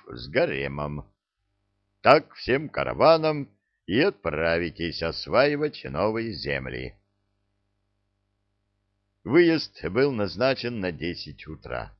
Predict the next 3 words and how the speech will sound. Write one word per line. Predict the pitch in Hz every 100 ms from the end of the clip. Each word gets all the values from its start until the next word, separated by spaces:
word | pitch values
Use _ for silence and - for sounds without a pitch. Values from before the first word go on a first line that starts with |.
| _ _ _ _ _ _ _ -
После | 175 - 98
коротких | 92 98 90 - 76 65
сборов | 67 120 143 127 -